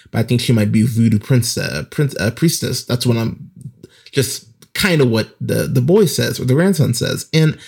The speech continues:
I remember hearing that and kinda going, "Okay, so is there an, is there a big family line of these women who have been, you know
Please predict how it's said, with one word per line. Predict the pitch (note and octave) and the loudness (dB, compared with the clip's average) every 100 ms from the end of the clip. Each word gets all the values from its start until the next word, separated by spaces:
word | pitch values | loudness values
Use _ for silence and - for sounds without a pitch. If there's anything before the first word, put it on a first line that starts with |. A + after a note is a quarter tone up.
| - - - _ _ | -20 -20 -20 _ _
I | F#3+ | 2
remember | A3+ F4+ | 4 4
hearing | F4 D4 C#4+ B3 | 2 0 4 4
that | B3 C4+ A#3+ | 4 2 -2
and | G#3 | -2
kinda | A3+ | 0
going, | A3+ A3 - | 2 2 2
"Okay, | A#3 D#4 A3 G3+ A#3 B3+ - _ | 0 0 2 4 4 0 -10 _
so | - F#3+ | -2 4
is | F#3 F3 | 4 4
there | A3+ G#3 | 4 2
an, | - - | 0 -2
is | C#3+ C#3+ | 0 2
there | F3+ F3+ D#3+ - _ - | 4 4 4 -2 _ -4
a | |
big | B2 G#2+ C#3 C#3 | -4 0 0 0
family | - C#3+ B2+ A#2+ G#2 | -2 0 2 2 0
line | B2+ A2 G#2+ C3+ E3 A#3+ C#4+ D4 - _ _ _ _ _ _ | -2 -4 0 2 4 2 -2 -8 -12 _ _ _ _ _ _
of | E3+ E3+ | 0 2
these | G3+ G#3 F3 | 4 4 2
women | D3 C#3+ F3+ G3+ | 2 2 4 4
who | F#3 | 4
have | C#3+ C3 | 2 2
been, | C#3+ D#3 E3 D#3 | 0 2 2 2
you | D3 C3+ | 2 2
know | A2 G#2+ | 2 -2